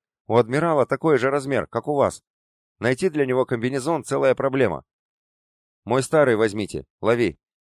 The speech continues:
Он кинул Онищенко связку ключей, снял куртку, расстегнул молнию комбинезона. «Ладно, молодой так молодой. Давай знакомиться. Александр Евгеньевич, Дмитрий Васильевич».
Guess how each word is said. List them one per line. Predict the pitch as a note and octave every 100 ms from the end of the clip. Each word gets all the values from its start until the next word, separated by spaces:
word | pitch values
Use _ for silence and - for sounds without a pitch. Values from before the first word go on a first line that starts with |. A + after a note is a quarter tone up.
| _ _
Он | B2 C#3
кинул | D3+ C#3+ C3
Онищенко | B2+ C#3+ C#3 B2 A#2
связку | A#2+ A#2 -
ключей, | G#2+ A#2 - G2 F2 _ _ _
снял | - - A#2+ G#2+
куртку, | C#3 C3+ - A2+ _ _ -
расстегнул | A2+ - A#2+ B2 D#3+
молнию | C#3 C3 B2 A2+ G#2
комбинезона. | G#2+ G#2 G2+ F2+ F2 D#2+ B1+ _ _ _ _ _
«Ладно, | G#2 C#3 A2 E2+ -
молодой | E2 G#2 B2 D3+ D3+
так | -
молодой. | A2+ A2 G2 G#2 D#2 _ _ -
Давай | G#2 C#3+
знакомиться. | A2+ G#2+ B2+ A#2 F2 D#2+ - _ _ _
Александр | F2+ G2 - D#3+ C#3+
Евгеньевич, | A#2+ F#2+ A2 G#2+ E2+ - - _ _ _ _
Дмитрий | F2 F#2+ B2+ C3
Васильевич». | B2+ A#2+ G#2 G2 F#2 -